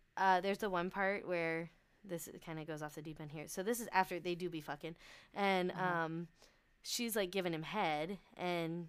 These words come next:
Speaker 1: she
Speaker 2: Oh, I love
Speaker 1: gags.
Speaker 2: this part. I love this
Speaker 1: And
Speaker 2: part.
Speaker 1: he's, like, he's, like, doubles over, and he's like,
Speaker 2: He's like, "Oh my
Speaker 1: <gasps>
Speaker 2: God,
Speaker 1: he's
Speaker 2: stop,
Speaker 1: like,
Speaker 2: stop, stop."
Speaker 1: "Stop, stop. If you gag, <laughs> I gag."
Speaker 2: <laughs>
Speaker 1: And he's like, "I can't handle, don't do that again." And she's
Speaker 2: <laughs> I
Speaker 1: like, "Oh my
Speaker 2: know.
Speaker 1: God." She's, like, cracking up. She's like, "This big-ass Minotaur is,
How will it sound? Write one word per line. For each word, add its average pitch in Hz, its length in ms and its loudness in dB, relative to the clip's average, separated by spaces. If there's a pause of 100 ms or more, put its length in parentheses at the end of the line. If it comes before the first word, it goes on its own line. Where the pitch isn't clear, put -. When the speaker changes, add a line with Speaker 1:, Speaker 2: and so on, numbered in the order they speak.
Speaker 1:
she 180 320 -8
Speaker 2:
Oh, 214 60 10
I 254 280 12
love 311 220 10
Speaker 1:
gags. 381 180 10
Speaker 2:
this 392 40 0
part. 302 480 10
I 339 140 8
love 370 200 10
this 247 280 12
Speaker 1:
And - 40 8
Speaker 2:
part. 330 300 10
Speaker 1:
he's, 311 200 10
like, 262 140 12
he's, 247 260 6
like, 233 220 8 (180)
doubles 226 300 8
over, 214 160 8
and 202 100 4
he's 208 120 4
like, 185 160 2 (300)
Speaker 2:
He's 220 100 6
like, 220 140 10
"Oh 226 80 12
my 254 100 10
Speaker 1:
<gasps> 220 80 8
Speaker 2:
God, 196 140 6 (320)
Speaker 1:
he's 269 140 12
Speaker 2:
stop, - 20 6
Speaker 1:
like, 254 160 12
Speaker 2:
stop, 208 80 2
stop." 202 160 8
Speaker 1:
"Stop, 226 260 10
stop. 214 220 10 (120)
If 240 160 8
you 254 160 8
gag, 247 240 12 (220)
<laughs> - 200 0
I 220 180 10
gag." 185 360 6 (300)
Speaker 2:
<laughs> - 180 -2
Speaker 1:
And 262 120 6
he's 269 180 6
like, 233 220 8
"I 226 100 8
can't 233 220 4
handle, 226 260 4
don't 247 200 8
do 240 100 2
that 185 280 8
again." 185 400 2 (500)
And 247 140 4
she's 277 220 6
Speaker 2:
<laughs> - 20 8
I - 20 10
Speaker 1:
like, 262 320 8
"Oh 269 160 12
my 262 160 8
Speaker 2:
know. - 40 0
Speaker 1:
God." 202 320 8
She's, - 220 -2
like, 226 120 -2
cracking 208 360 4
up. 196 100 4
She's 214 160 -6
like, 196 140 -6
"This 202 120 -6
big-ass 208 400 2
Minotaur 185 540 2
is, 175 240 -6